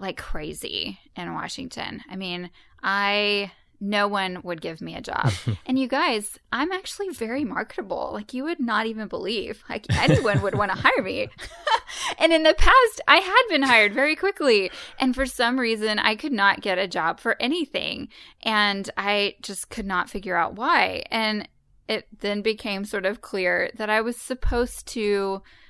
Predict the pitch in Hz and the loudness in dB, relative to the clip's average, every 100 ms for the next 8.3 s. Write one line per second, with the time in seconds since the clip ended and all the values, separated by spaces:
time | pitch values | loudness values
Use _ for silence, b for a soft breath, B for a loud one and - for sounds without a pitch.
0 | b - 196 190 190 185 170 - _ 180 | b -4 2 2 2 -4 -10 -20 _ -8
1 | 190 180 - 180 - 175 170 - 175 - | -6 -6 -6 -8 -6 -6 -6 -8 -10 -6
2 | - - - - - 175 185 170 165 160 | -4 -4 -6 -12 -14 -8 -8 -6 -8 -8
3 | - 160 175 - - - B B B 233 | -8 -10 -10 -10 -8 -10 B B B -4
4 | - 220 240 - 247 233 214 214 214 214 | -2 -2 -4 -6 -4 -4 -4 -6 -8 -6
5 | 208 202 196 190 - 190 180 - - 170 | -6 -6 -6 -10 -8 -4 -4 -6 -10 -8
6 | 165 160 156 165 160 - 165 151 - - | -6 -8 -8 -10 -14 -10 -6 -6 -10 -16
7 | - 160 165 160 165 156 156 175 175 - | -16 -12 -12 -10 -12 -14 -14 -14 -12 -12
8 | - - | -14 -12